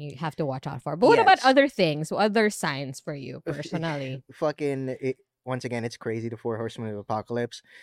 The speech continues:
Speaker 2: where your relationship is about to, <laughs> you know, biblically fucking end. You know
Speaker 1: I,
Speaker 2: what I
Speaker 1: I
Speaker 2: mean?
Speaker 1: feel like
Speaker 2: Like
Speaker 1: that's so, that's so right. That's so accurate. For me lang, you know, I'm like, "Oh." I'm the type of person that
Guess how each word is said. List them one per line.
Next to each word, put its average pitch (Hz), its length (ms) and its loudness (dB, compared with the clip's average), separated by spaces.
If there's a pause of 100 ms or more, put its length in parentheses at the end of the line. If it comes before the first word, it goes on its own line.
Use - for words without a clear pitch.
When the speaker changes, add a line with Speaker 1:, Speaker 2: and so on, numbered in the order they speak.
(180)
Speaker 2:
where 113 480 -2
your 117 220 -2
relationship 110 580 -6
is 110 80 -8
about 107 320 -6
to, 107 180 -6
<laughs> - 60 -20
you - 80 -18
know, 135 80 0
biblically 131 640 0
fucking 127 460 0
end. 123 320 2 (320)
You 147 80 0
know 285 80 6
Speaker 1:
I, 285 80 6
Speaker 2:
what - 20 6
I - 20 6
Speaker 1:
I - 40 4
Speaker 2:
mean? - 160 2
Speaker 1:
feel 403 160 6
like - 100 0
Speaker 2:
Like 349 180 4
Speaker 1:
that's - 120 -18
so, 330 540 0 (920)
that's 294 220 -4
so 370 160 -2
right. 151 320 0
That's 208 160 -2
so 349 160 4
accurate. 170 480 -2
For 370 160 0
me 339 160 0
lang, 151 400 -2
you 202 160 -12
know, 175 160 -12
I'm 196 160 -10
like, 175 240 -10
"Oh." 151 280 -10 (280)
I'm 285 160 4
the 349 100 0
type 294 300 2
of - 160 -4
person 226 480 0
that 208 80 4